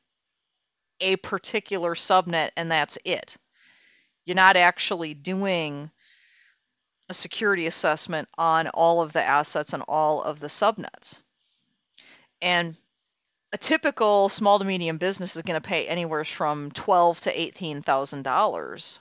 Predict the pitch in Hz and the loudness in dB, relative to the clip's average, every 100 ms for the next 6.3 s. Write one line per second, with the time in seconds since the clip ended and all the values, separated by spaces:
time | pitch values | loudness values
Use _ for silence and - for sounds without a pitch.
0 | _ - - 156 147 - - - 135 - | _ -16 -6 -4 -4 -6 -8 -8 -8 -6
1 | 208 294 - - - - - - _ - | -6 -6 -8 -10 -14 -14 -20 -20 _ -20
2 | - - - 220 - 233 269 175 143 90 | -20 -16 -2 2 4 4 2 -4 -8 -8
3 | - - _ 170 175 170 - 165 185 185 | -12 -18 _ -2 0 0 -2 -10 -8 -6
4 | 170 151 160 190 208 - - - - 160 | -6 -8 -4 0 0 -4 -8 -6 -4 -4
5 | 151 151 - - - 180 - - 170 139 | -6 -10 -14 -20 -2 -2 0 -4 -4 -6
6 | 123 160 | -6 -8